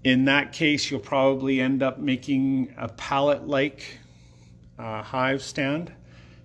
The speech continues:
Um, uh, I've watched on T V,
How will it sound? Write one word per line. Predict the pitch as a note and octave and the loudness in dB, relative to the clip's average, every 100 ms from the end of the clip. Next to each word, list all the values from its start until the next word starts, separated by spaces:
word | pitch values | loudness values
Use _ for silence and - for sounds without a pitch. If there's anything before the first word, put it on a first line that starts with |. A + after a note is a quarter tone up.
| - | -16
Um, | A2 G#2 G#2 - - - - - - - - - - - - - - - - - - | -10 -8 -8 -10 -14 -18 -20 -20 -20 -20 -20 -20 -20 -20 -20 -20 -20 -20 -20 -20 -6
uh, | G#2 G#2 - | -2 -2 0
I've | A#2+ A#2+ | 2 2
watched | A#2+ C3+ D3+ - | 4 4 4 -2
on | C#3+ B2+ A#2+ | 0 0 -2
T | - B2 | -2 -2
V, | B2 C3+ D3 D#3 - | 0 0 -2 -4 -10